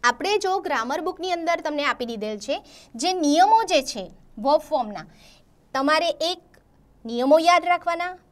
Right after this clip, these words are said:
પ્લસ કર્તા અને કર્મ વિભક્તિનો ચાર્ટ યાદ રાખવાનો. ત્યાર પછી વી થ્રીના જે રૂપો છે ગ્રામર બુકની અંદર આપી દીધેલ છે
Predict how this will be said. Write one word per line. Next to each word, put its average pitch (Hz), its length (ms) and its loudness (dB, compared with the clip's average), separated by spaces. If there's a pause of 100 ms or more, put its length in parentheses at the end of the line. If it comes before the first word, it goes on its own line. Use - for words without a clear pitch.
પ્લસ 269 380 0
કર્તા 254 380 2
અને 254 160 0
કર્મ 233 340 -2
વિભક્તિનો 339 960 -2
ચાર્ટ 339 320 2
યાદ 339 220 0
રાખવાનો. 330 480 -4 (240)
ત્યાર 381 240 6
પછી 285 420 0 (240)
વી 349 240 0
થ્રીના 392 500 0
જે 392 140 -2
રૂપો 339 320 2
છે 349 180 -2
ગ્રામર 226 400 0
બુકની 330 280 -2
અંદર 330 240 6
આપી 262 200 2
દીધેલ 208 320 -4
છે 233 200 -8